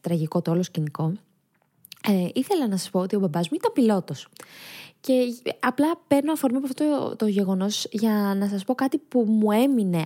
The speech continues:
από αυτές τις ιστορίες που μου έλεγε ο μπαμπά-, ο μπαμπάς μου όταν ήταν πιλότος στην Ικάρον. Και μου έλεγε πως ο, ε, ε, το, το, το μότο του ήταν "Εκεί που σταματάει η λογική, ξεκινάει ο στρατός". Και θυμάμαι συγκεκριμένα μου έλεγε,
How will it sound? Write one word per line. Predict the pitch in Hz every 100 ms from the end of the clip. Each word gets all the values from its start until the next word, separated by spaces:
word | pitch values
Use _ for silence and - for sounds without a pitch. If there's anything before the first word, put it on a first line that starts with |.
| -
από | 180
αυτές | 175 - 190
τις | - 170
ιστορίες | - 185 175 170
που |
μου | 180
έλεγε | 180
ο | 170 165
μπαμπά-, | 165 165 165 -
ο |
μπαμπάς | 170 151 165 151
μου | 160 156 - - -
όταν | 190 170
ήταν | 165 151 156
πιλότος | 156 160 156
στην | - 151
Ικάρον. | - 151 151 156 220 - - - - - -
Και | 254
μου | 233
έλεγε | 247 339 359
πως | 311 233
ο, | - 240
ε, | - -
ε, | - -
το, | -
το, | 240 202
το | 190 190
μότο | 214 254
του | 240
ήταν | 233 269
"Εκεί | 214 277
που | 254 247 220
σταματάει | 202 - 196 196 226 240 240 220 202 180 -
η |
λογική, | 196 180 -
ξεκινάει | 311 247 214 214
ο |
στρατός". | 220 - 175 165 160
Και | -
θυμάμαι | 190 208 269
συγκεκριμένα | - 240 208 208 247
μου | 226 180
έλεγε, | 175 165 156